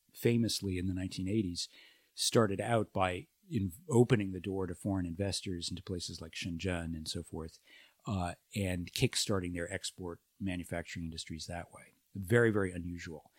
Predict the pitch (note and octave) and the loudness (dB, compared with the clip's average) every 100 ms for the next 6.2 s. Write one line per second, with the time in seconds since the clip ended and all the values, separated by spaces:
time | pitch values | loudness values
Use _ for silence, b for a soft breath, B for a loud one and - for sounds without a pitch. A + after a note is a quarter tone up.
0 | b b - G#2+ - F2+ - B2+ A2+ - | b b 0 0 0 -2 4 4 4 -2
1 | G2+ F#2 G2 A2+ G2+ F2+ - - b b | -2 2 4 4 2 0 -2 -6 b b
2 | - A#2 A2 G2 F#2+ F#2 G#2+ G2 F#2+ - | -2 4 4 4 2 -2 -2 0 0 0
3 | A2+ - G2 F#2 - F#2+ E2+ - F2 E2 | -2 -2 -2 -2 -2 -2 -2 -2 -2 -4
4 | F#2 - F2 E2 F2 - D#2+ F2 - E2 | -6 -6 -6 -6 -6 -6 -8 -10 -12 -12
5 | D#2 - D#2+ E2+ - E2+ D2+ D2 - D#2 | -14 -14 -12 -12 -12 -12 -12 -14 -18 -16
6 | D2+ - | -16 -16